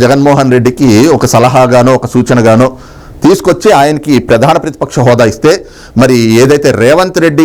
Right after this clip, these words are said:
గారి కోరిక, ఆయన ఆశ ఏదైతే ఉందో అది కూడా నెరవేరుతుంది.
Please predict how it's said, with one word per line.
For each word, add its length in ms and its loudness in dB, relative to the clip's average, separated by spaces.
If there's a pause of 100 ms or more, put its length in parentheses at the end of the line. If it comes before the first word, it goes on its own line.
గారి 160 2
కోరిక, 400 0
ఆయన 440 -2 (140)
ఆశ 120 -2 (100)
ఏదైతే 320 -2
ఉందో 200 2 (300)
అది 240 -2
కూడా 240 2
నెరవేరుతుంది. 580 0